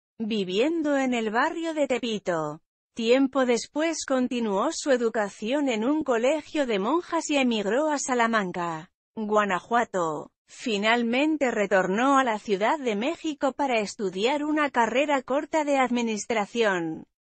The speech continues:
lo cual la habilitó para desempeñarse como secretaria administrativa en una curtiduría. María mostró aptitudes artísticas desde temprana edad,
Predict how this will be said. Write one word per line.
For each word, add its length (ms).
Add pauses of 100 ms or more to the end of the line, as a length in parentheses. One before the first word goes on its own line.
(180)
lo 260
cual 400
la 160
habilitó 560
para 260
desempeñarse 1000
como 300
secretaria 880
administrativa 1120
en 160
una 240
curtiduría. 1160 (280)
María 720
mostró 460
aptitudes 800
artísticas 840
desde 380
temprana 760
edad, 480